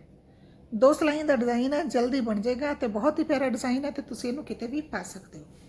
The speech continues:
ਤੇ ਜਿਹੜਾ ਅੱਜ ਆਪਾਂ ਪੈਟਰਨ ਬਣਾਉਣ ਜਾ ਰਹੇ ਹਾਂ, ਰੈੱਡ ਕਲਰ 'ਚ ਬਣਾਉਣ ਜਾ ਰਹੇ ਹਾਂ, ਤੇ ਜਿਹੜਾ ਅੱਜ ਵਾਲਾ ਪੈਟਰਨ ਆ ਸਾਡਾ ਇਹ ਵਾਲਾ। ਇਹ ਪੈਟਰਨ ਆ ਜਿਹੜਾ ਅੱਜ ਅਸੀਂ ਬਣਾਵਾਂਗੇ। ਇਸ 'ਚ ਸਿਰਫ ਇਹੀ ਦੋ ਰੋ ਆ ਜਿਹੜੀ ਡਿਜ਼ਾਈਨ ਦੀ ਪੈਂਦੀ ਆ ਸਾਡੀ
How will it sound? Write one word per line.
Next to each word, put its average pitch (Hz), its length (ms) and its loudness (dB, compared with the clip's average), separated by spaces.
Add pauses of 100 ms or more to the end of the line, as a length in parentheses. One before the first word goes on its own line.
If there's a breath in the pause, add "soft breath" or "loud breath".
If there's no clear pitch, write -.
(520 loud breath)
ਤੇ 302 80 2
ਜਿਹੜਾ 285 280 4
ਅੱਜ 339 100 -2
ਆਪਾਂ 320 180 0
ਪੈਟਰਨ 277 320 -4
ਬਣਾਉਣ 247 300 0
ਜਾ 220 120 0
ਰਹੇ 247 100 2
ਹਾਂ, 269 80 0
ਰੈੱਡ 226 240 0
ਕਲਰ 262 240 0
'ਚ - 80 -8
ਬਣਾਉਣ 226 280 0
ਜਾ 220 120 -2
ਰਹੇ 226 80 2
ਹਾਂ, 233 60 2
ਤੇ 254 140 -4
ਜਿਹੜਾ 226 200 -4 (120)
ਅੱਜ 226 100 -2
ਵਾਲਾ 294 200 2
ਪੈਟਰਨ 226 380 -6
ਆ 233 40 -2
ਸਾਡਾ 208 280 -10 (120)
ਇਹ 220 140 -2
ਵਾਲਾ। 170 240 -10 (1000 loud breath)
ਇਹ 311 120 4
ਪੈਟਰਨ 254 380 0
ਆ 277 60 0
ਜਿਹੜਾ 247 340 0
ਅੱਜ 202 140 -6
ਅਸੀਂ 226 180 -4
ਬਣਾਵਾਂਗੇ। 208 560 -4
ਇਸ 277 100 -4
'ਚ 339 100 -2
ਸਿਰਫ 349 320 -2
ਇਹੀ 277 320 2
ਦੋ 233 240 4
ਰੋ 240 160 4
ਆ 247 60 0
ਜਿਹੜੀ 240 240 -2
ਡਿਜ਼ਾਈਨ 214 340 -2
ਦੀ 208 80 -6
ਪੈਂਦੀ 220 300 -2
ਆ 233 40 -4
ਸਾਡੀ 247 340 -6